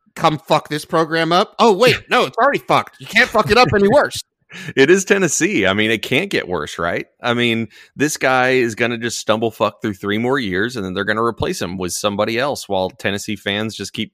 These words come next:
Speaker 2: burning their diplomas and, and, and Clay Travis just cries on the radio. It's, it's rite of passage at this point.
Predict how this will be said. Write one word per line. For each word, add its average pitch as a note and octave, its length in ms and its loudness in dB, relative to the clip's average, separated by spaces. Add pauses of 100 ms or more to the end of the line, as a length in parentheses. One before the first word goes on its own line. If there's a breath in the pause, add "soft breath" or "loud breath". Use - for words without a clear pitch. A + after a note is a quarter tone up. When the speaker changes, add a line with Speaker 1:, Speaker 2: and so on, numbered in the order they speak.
(140)
Speaker 2:
burning G#2+ 340 0
their G#2+ 140 0
diplomas A#2 640 -4
and, G2 200 -6 (300 loud breath)
and, G2 380 -2
and F#2+ 480 -4 (520)
Clay A#2 200 0
Travis A#2 380 2
just - 180 -8
cries G#2 360 0
on A2 120 -2
the G#2+ 60 -2
radio. G#2+ 440 -4 (320)
It's, G2+ 340 -6
it's - 380 -6 (380)
rite C3+ 240 4
of A2 80 -4
passage G2+ 360 0
at E2 60 -10
this E2 180 -8
point. D#2 240 -14